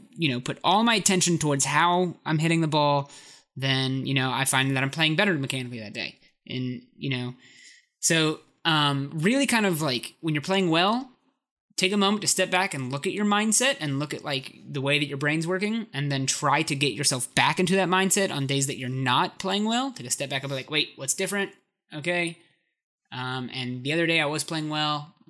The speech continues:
Now I gotta do this." Um, so that might help a little bit. My second tip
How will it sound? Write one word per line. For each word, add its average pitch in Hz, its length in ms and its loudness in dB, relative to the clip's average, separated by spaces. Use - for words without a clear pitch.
Now 143 280 0
I 143 80 0
gotta 143 180 0
do 139 180 2
this." - 760 0
Um, 139 500 0
so 135 240 2
that 160 200 2
might 190 120 4
help 185 160 2
a - 20 2
little 185 160 4
bit. 190 220 2
My 143 100 0
second 170 560 2
tip 131 320 2